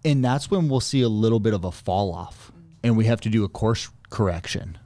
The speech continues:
Speaker 1: right? Like, they'll be, they'll hit, you know, a hundred percent of their workouts in week one, and, you know, a hundred percent in week two, and then week three, it's, like, seventy percent, right? Um, or they're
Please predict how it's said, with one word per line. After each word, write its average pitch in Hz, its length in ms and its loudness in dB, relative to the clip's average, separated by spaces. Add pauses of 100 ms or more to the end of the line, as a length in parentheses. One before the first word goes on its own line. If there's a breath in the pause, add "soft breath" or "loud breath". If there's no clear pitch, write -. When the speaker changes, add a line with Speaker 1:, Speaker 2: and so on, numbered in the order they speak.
(140)
Speaker 1:
right? 98 360 0
Like, 101 280 -2
they'll 131 240 2
be, 117 320 0 (360 loud breath)
they'll 139 140 0
hit, 135 260 0 (140)
you 123 160 0
know, 92 240 -4 (240)
a 110 40 -4
hundred 147 320 0
percent 120 340 0
of 113 60 2
their 113 100 2
workouts 107 500 0
in 98 140 0
week 101 200 -2
one, 135 440 0 (420 soft breath)
and, 104 640 4 (220)
you 113 160 2
know, 92 260 -4 (140)
a 110 80 2
hundred 135 280 0
percent 127 380 0
in 113 100 2
week 107 220 -2
two, 156 560 2
and 113 180 0
then 110 140 2
week 107 220 0
three, 127 280 2
it's, 113 140 -2
like, 92 160 -2
seventy 90 380 -2
percent, - 580 -8 (220)
right? 95 340 0 (480 loud breath)
Um, 92 640 0
or 110 260 0
they're 92 440 -4